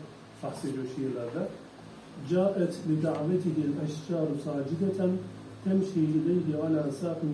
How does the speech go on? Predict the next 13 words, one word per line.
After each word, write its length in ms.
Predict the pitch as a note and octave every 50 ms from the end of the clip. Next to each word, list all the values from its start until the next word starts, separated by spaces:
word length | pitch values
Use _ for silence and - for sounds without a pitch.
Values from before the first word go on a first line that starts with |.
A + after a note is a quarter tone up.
| C#3+
bilâ 240 | D#3+ D#3+ D3+ D3 C3+ C3+ C3+ -
kademi. 400 | F3+ E3+ D#3 D3 C3+ C3+ B2+ A#2+ A#2+ - - - - - - - - - - -
Mevlâye 560 | D#3 D3+ D3+ D3 D3+ F3 F#3 F3 D3+ C#3+ C3+ - -
salli 280 | D3 D#3 D#3 C#3 C3+ C3 C3 C3
ve 60 | C3
sellim 400 | C3 - F3+ F3 D#3+ D3+ C#3 C3 C3 B2+
dâimen 500 | D3+ D#3 D3+ D#3+ D#3+ D3+ D#3 D3+ C3+ C3+ C#3 D3
ebedâ 380 | D#3+ E3 F#3 F#3 F#3 F#3 F#3 F#3 F#3 F#3+ - - - - - - - -
alâ 220 | F3+ E3+ D#3 D3 C#3+ C#3 C#3 -
habibike 580 | - D#3+ D#3 D#3 D3+ D3 C#3+ D#3+ E3+ D#3 - D3+ C#3 - - -
hayril 360 | F3+ D#3+ D#3 D#3 D3+ C#3+ C#3 - - -
halkı 340 | - E3 D#3 D3+ D3+ D3+ G3+ G3+ - - - - - -
küllihimi." 580 | E3 D3 D3 D#3+ F3 E3 D#3 C#3 C3+ C3 -